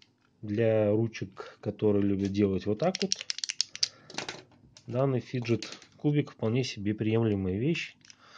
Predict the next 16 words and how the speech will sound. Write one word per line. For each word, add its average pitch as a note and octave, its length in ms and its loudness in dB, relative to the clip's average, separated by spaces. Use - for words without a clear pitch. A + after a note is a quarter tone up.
Сидишь - 480 -8
на F#2+ 80 -4
работе, C#3+ 540 0
делаешь F#2+ 500 -2
вот G2+ 80 -6
так D#3 300 -2
вот. - 180 -6
То B2 80 -6
есть - 280 -10
за A2 160 0
сто - 180 -4
рублей A#2+ 680 0
вполне G2 400 -6
себе F#2+ 280 -8
спокойное G2+ 480 -8
развлечение. F2 600 -12